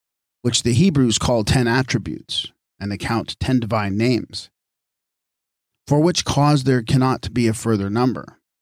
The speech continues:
Hence all tens have some divine thing in them, and in the law are required of God as his own, together with the first fruits, as the original of things and beginnings of numbers,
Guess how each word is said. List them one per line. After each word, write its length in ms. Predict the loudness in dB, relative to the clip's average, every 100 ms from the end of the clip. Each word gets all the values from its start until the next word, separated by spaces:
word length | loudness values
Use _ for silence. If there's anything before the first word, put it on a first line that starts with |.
| _
Hence 320 | 0 0 0 -2
all 160 | 0 0
tens 580 | 0 0 0 -2 -4 -2
have 260 | -2 -2
some 280 | 0 2 4
divine 480 | 2 0 0 0 -2
thing 280 | 2 2 4
in 120 | 0
them, 380 | -4 -12 -20 _ _ _ _ _
and 180 | 0 2
in 140 | 2
the 80 | 2
law 380 | 4 4 2 0 -2
are 80 | -2
required 500 | -2 0 0 0 -2
of 120 | -2
God 300 | 0 0 0
as 240 | -2 -2
his 180 | -2 0
own, 320 | 0 0 -4 -18 _ _ _ -12
together 380 | -4 -2 2 0
with 140 | -2
the 80 | -8
first 400 | -6 -4 -4 -2
fruits, 520 | 0 0 -2 -6 -6 -10 _ _
as 220 | -2 -2 0
the 100 | 0
original 580 | 2 0 0 -4 -8 -12
of 160 | -14 -8
things 500 | -2 0 0 -4 -4
and 140 | -2
beginnings 480 | -2 0 2 2 0
of 140 | -2
numbers, 500 | 0 0 -2 -8 -10